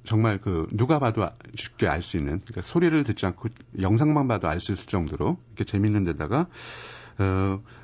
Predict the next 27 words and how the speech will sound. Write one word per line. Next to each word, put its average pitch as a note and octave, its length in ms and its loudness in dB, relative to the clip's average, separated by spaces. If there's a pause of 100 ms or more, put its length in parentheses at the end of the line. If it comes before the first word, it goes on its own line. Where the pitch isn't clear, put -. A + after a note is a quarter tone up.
(120)
남북 B2 320 2
합작을 C3+ 400 0
했다는 C3+ 340 2
거는 A#2+ 180 2
결국은 B2+ 340 0 (120)
나-, G#2 300 0 (140)
이 A2 120 4
나-, G2 140 0 (640)
북한의 C#3+ 480 0
애니메이션 A2+ 420 2
기술도 G2 320 -4
굉장히 A2 300 4
뛰어나다는 C#3+ 500 4
거를 D#2 360 0 (160)
알려준 G#2 520 2
게, F2 380 -2 (160)
계기라고 F2+ 480 0
할 A#2 80 0
수가 - 180 -2
있거든요. E2 520 -4
그런 A#2+ 240 2
의미에서 G#2 440 0 (540)
사실 A#2+ 260 2 (360)
너무 B2 440 2 (160)
현대 B2+ 240 4
거 C3+ 140 -4
아니냐라는 G2 760 0